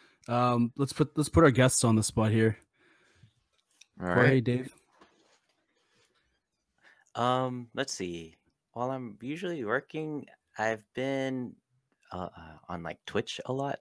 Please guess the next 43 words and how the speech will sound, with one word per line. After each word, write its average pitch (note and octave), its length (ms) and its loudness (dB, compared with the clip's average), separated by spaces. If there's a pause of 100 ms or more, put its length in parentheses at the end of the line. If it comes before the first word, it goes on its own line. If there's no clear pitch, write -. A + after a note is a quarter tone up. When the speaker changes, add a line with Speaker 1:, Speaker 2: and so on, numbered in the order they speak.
(140)
Speaker 3:
lately. C#3+ 520 -6
<laughs> - 160 -20
Speaker 2:
Mm. B2+ 320 4 (480)
Speaker 3:
Like, - 300 0 (420)
I'll A2+ 100 4
just A#2 140 -4
have C3 220 2
it A2 80 6
up A#2+ 160 4
on A#2+ 100 4
the G2+ 80 -2
background A#2 380 2
'cause - 120 -12
I F2+ 60 -6
feel G#2 220 0
like G2 200 0 (560)
people - 280 -10
are F2 80 -6
streaming G2 580 -6
all F2+ 140 -8
the F2 100 -8
time. G2 540 -8 (360)
I - 40 -12
follow, F#2+ 640 2
you F2+ 120 -10
know, E2 380 -8
not F2+ 180 -4
only, F#2+ 240 -2
like, G#2 260 -4
our G#2 140 -2
New G#2 240 -6 (100)
Nerds G#2 220 -4
Unite G#2 400 -6
community, G#2 540 -12
but F2+ 200 -10 (140)
I - 60 -16
follow, F2+ 500 -10
um, E2 300 -14
some E2 260 -12
Rocket - 340 -14
League, G2+ 220 -8 (680)
um, F2 340 -12 (100)
Twitchers G2 880 -8